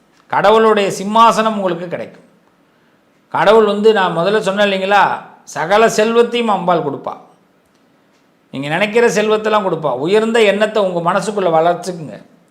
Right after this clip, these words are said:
அது ஒரு பெரிய பெனிஃபிட்டா ஏற்பட்டுடும். நல்லது நடக்கும். நீங்க செய்ய வேண்டியது மூணே விஷயம்.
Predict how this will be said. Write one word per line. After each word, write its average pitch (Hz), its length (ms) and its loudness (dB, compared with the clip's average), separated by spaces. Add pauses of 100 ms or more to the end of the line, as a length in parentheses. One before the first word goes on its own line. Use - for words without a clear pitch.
(580)
அது 139 180 -4
ஒரு 151 160 4
பெரிய 202 380 0
பெனிஃபிட்டா 180 560 -2
ஏற்பட்டுடும். 135 500 -8 (760)
நல்லது 196 340 2
நடக்கும். 156 380 -2 (520)
நீங்க 156 180 -6
செய்ய 208 320 2
வேண்டியது 220 360 4
மூணே 208 280 0
விஷயம். 170 300 -6